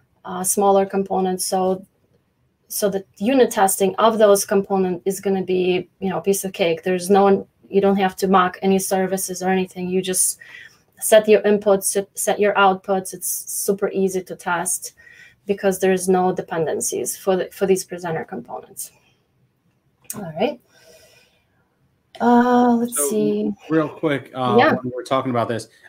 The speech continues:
Speaker 2: um,
Speaker 1: Mm-hmm.
Speaker 2: so for the reusability, and you're talking about no knowledge of stores or services,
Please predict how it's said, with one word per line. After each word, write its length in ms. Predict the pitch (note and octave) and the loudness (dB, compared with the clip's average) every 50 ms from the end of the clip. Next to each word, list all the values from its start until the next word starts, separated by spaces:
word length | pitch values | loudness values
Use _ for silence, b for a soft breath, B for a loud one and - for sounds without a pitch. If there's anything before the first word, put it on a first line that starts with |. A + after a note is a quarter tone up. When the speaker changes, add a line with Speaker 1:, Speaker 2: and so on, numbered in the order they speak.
| b _ - | b _ -2
Speaker 2:
um, 300 | A#2+ A#2 A2+ A2+ A2+ A2 | -2 0 0 0 -2 -4
Speaker 1:
Mm-hmm. 20 | |
Speaker 2:
so 440 | G2+ F#2+ C3 B2+ B2 B2 B2 A#2+ - | -4 -2 -2 -2 -2 -2 -4 -6 -8
for 160 | A#2 - D3 | -10 -8 -4
the 100 | C#3+ C#3 | -4 -2
reusability, 1000 | C3+ C3 C3+ C3 C3+ C3+ C3 A#2 A2+ A#2+ G#2+ C3+ C3+ C3+ B2+ B2 A2 A2 G#2+ G#2+ | -2 -2 -2 0 0 0 0 0 -2 -4 -2 0 0 2 2 0 0 0 -4 -4
and 140 | G#2+ G#2+ A2 | -4 -6 -8
you're 80 | A2+ G#2+ | -6 -4
talking 240 | B2 B2 A#2+ - A#2+ | -4 -4 -4 -4 -4
about 180 | A2+ A2 A#2 | -4 -4 -4
no 140 | A#2 A#2+ A#2+ | -4 -4 -2
knowledge 340 | A2+ A2+ A2+ G#2+ A2+ G#2+ A2 | -2 -2 -2 -2 -4 -4 -6
of 140 | A2 G#2 - | -8 -10 -10
stores 420 | - - A#2+ A#2+ A#2+ A#2 G#2 G#2 | -10 -8 -6 -4 -4 -4 -6 -6
or 100 | G#2+ G#2 | -10 -10
services, 680 | - - B2+ B2+ B2 B2+ B2 A#2+ - G2+ G2+ G2 F#2+ | -8 -6 -4 -4 -2 -4 -6 -8 -8 -12 -14 -14 -18